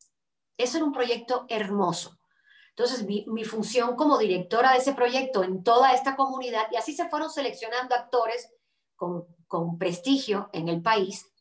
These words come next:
y, este, siempre nos tocaban como las comunidades donde nosotros vivíamos, ¿no? O sea, es, te repito, eh, "A ver, Maribel, te vamos a ubicar, el, tu responsabilidad es dirigir el proyecto en todo lo que es,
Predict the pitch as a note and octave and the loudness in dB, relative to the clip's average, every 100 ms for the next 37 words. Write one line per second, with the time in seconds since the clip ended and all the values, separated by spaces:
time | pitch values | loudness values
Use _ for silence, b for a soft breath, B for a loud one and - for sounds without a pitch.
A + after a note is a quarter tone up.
0 | b b b b b b b b _ A3 | b b b b b b b b _ -6
1 | A#3 B3+ C4+ - G#3 G3+ - F#3+ - C4+ | -2 -2 -2 -4 -4 -4 -4 -4 0 2
2 | C4+ C4+ B3 A3 A3 A3+ A#3+ A#3 G3 F3 | 4 4 0 -2 2 4 4 2 0 -2
3 | F3 F#3+ F3 F3 F#3+ G#3 G3+ F#3+ E3 F#3 | -4 -6 -4 -2 0 0 -2 -4 -6 -8
4 | E3+ F#3+ F#3 A#3 C4+ F3+ C#3+ C#3+ G#3+ D4 | -6 -6 -4 0 0 0 -6 -8 -8 -10
5 | - C#3+ - - _ - F#3 F#3 G3 G3+ | -8 -8 -8 -14 _ -12 -8 -4 -4 -2
6 | C#4 E3+ - B B B B F#3 F3+ F3+ | -2 -2 -8 B B B B -6 -2 4
7 | G3+ C#4 D4 C4+ B3+ B3+ G#3 A3 B3 C#4 | 6 6 6 4 4 -2 0 0 2 2
8 | C#4 A#3+ A3 A#3+ B3 A#3+ G#3+ F#3 E3+ G#3 | 0 -2 -2 -2 -2 -4 -8 -10 -8 -8
9 | B3 C4+ - G#3 G#3 F#3+ G3 B3 C4+ G#3+ | -2 -2 -2 -6 -4 -2 0 0 0 -2
10 | G3 A#3 B3 B3 G#3 G#3 C#4+ C#4 C4+ A3 | -4 2 2 2 -2 2 2 2 0 -2
11 | G3+ C#4+ D#4+ D#4 B3+ B3 A3 C4 E4 - | 0 4 6 6 4 0 -2 -2 -2 -4